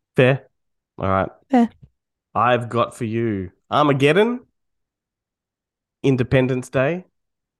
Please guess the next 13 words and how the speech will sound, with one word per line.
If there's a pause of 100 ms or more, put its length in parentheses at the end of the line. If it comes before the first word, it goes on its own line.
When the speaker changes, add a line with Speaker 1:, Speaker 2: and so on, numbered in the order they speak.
(300)
Speaker 1:
The
Day
After
Tomorrow,
and
Dante's
Peak. (1400)
Speaker 2:
Well,
I've
never
seen
Dante's
Peak.